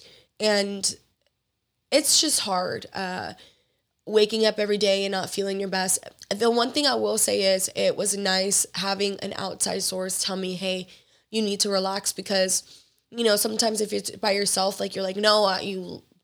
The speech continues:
lazy piece of garbage, <laughs> like, you're not gonna relax." And as soon as she told me to relax, that I needed to relax, I could feel how exhausted my body was. Like,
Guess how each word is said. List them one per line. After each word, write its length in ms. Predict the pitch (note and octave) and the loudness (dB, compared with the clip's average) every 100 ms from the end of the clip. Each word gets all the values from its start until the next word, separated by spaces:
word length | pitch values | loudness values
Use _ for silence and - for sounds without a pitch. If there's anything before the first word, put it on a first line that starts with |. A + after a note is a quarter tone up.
| _ | _
lazy 280 | F#3 F3+ F#3 | -8 -6 -8
piece 200 | - F3 | -6 -6
of 80 | F3 | -4
garbage, 480 | F3+ F#3+ G#3 - - | -2 2 2 0 -4
<laughs> 20 | |
like, 260 | - - A3 | -6 -4 0
you're 80 | |
not 200 | A3 - | 2 2
gonna 160 | G#3+ F#3+ | 0 0
relax." 480 | F3+ - C#3+ - - - - _ _ - | 0 -4 -6 -8 -12 -16 -20 _ _ -6
And 140 | G#3 | 0
as 100 | G3 | 2
soon 120 | A3 A3 | 4 4
as 100 | G#3+ | 4
she 120 | A3+ | 2
told 300 | - G3+ G3 | -2 -2 0
me 140 | A3+ | 0
to 160 | A3+ A#3+ | 0 0
relax, 540 | A#3+ A#3+ B3 B3+ - - - - | 2 2 2 0 -8 -12 -12 -2
that 100 | G3 | 0
I 60 | |
needed 300 | G3 F#3 F#3+ - | 0 -2 -4 0
to 100 | A3 | 2
relax, 480 | G#3+ A3 A#3 - - - _ _ _ _ _ | 4 2 0 -6 -8 -14 _ _ _ _ _
I 220 | - G3+ G#3+ | 2 2 2
could 220 | - - | -2 -6
feel 760 | - - G3 A3 G3+ F#3 - - _ _ - | -8 -12 0 4 4 2 -6 -16 _ _ -6
how 320 | G#3 G3+ F#3+ | 0 2 2
exhausted 720 | G3 E3 G3 F#3+ F#3 G3 F#3 | 0 -2 -2 0 -2 -2 -4
my 140 | F#3 | -8
body 320 | F3 F#3 F#3 F3 | -8 -8 -6 -6
was. 300 | F#3+ F#3+ F#3 | -4 -4 -4
Like, 180 | F3+ | -8